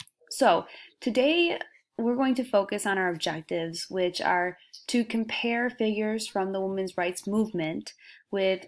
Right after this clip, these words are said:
present day women's rights ad-, advocates. Um, you're gonna research a present day advocate for women's rights and eventually write a verse, which for most of us will look like a rap,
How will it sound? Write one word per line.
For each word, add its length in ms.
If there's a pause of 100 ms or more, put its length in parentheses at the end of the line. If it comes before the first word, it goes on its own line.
present 480
day 460 (100)
women's 360
rights 300
ad-, 200 (260)
advocates. 520 (600)
Um, 460 (180)
you're 180
gonna 200
research 760
a 40
present 340
day 120
advocate 680
for 120
women's 240
rights 440
and 320
eventually 640
write 220
a 80
verse, 640 (340)
which 460
for 200
most 360
of 60
us 240
will 120
look 160
like 220
a 80
rap, 600